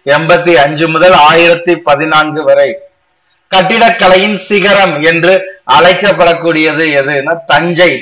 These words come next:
பெரிய கோவில். தஞ்சை பெரிய கோவிலானது கட்டிடக்கலையின் சிகரம் என்று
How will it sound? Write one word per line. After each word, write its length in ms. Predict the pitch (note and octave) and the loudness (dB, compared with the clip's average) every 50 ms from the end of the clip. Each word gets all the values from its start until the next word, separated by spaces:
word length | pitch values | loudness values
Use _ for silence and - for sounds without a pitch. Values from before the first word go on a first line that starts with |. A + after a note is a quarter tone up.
| - | -6
பெரிய 280 | - C#3+ D3+ D#3 E3 E3+ E3+ E3+ | -6 -4 -2 0 0 0 0 0
கோவில். 380 | - C#3+ C#3 C#3 C#3 C3+ B2 - - _ _ _ _ | 2 0 0 2 0 -2 -4 -6 -10 _ _ _ _
தஞ்சை 340 | - D3 D3+ E3 D#3+ F3+ F3 C#3+ C#3+ | -2 -2 0 2 0 0 0 0 0
பெரிய 200 | D#3+ D#3 D#3+ E3 F3 | 0 0 2 2 0
கோவிலானது 580 | D#3 D#3 D#3 D3 D3 D#3 D3 D3 C#3+ C#3+ D3+ F3+ F3+ | 0 0 -2 0 0 2 2 2 2 2 2 0 0
கட்டிடக்கலையின் 800 | - - - C#3+ D#3+ E3 E3 D#3 - E3 D3+ D3 D3+ D#3+ D#3+ D3 - | 2 0 0 0 2 0 0 -2 -2 -2 0 0 0 -2 -4 -6 -6
சிகரம் 360 | D#3+ D3 C#3+ D#3 D#3+ D#3 D3+ D3+ | -6 -4 -2 -2 -2 -2 -4 -6
என்று 180 | C#3+ C3+ D3 D3+ | -6 -6 -6 -6